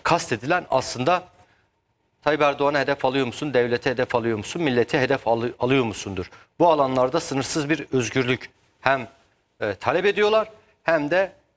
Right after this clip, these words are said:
gerçekleştiriyorlar. Fakat kendi bünyelerine dönük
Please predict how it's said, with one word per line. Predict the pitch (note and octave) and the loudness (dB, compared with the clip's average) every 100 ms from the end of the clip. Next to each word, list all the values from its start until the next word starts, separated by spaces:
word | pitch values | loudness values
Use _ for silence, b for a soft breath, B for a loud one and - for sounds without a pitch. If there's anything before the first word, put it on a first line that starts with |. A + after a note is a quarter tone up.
| - | 0
gerçekleştiriyorlar. | C3+ C3+ C#3+ - B2+ - A#2+ A#2 G2+ F2 - _ _ _ _ _ _ | 0 2 -2 0 -2 -2 -2 -2 -2 -4 -8 _ _ _ _ _ _
Fakat | - D#3 G3 C#3 - _ _ _ _ _ _ _ _ _ _ _ - | -4 -2 0 -2 -6 _ _ _ _ _ _ _ _ _ _ _ -12
kendi | - A#2 C#3+ F#3 | -4 -2 0 0
bünyelerine | F3+ D#3 B2+ A2+ G#2 F#2+ E2 - - A2+ | 2 2 4 2 2 -4 -6 -12 -12 -2
dönük | B2 A#2 - | 0 0 -4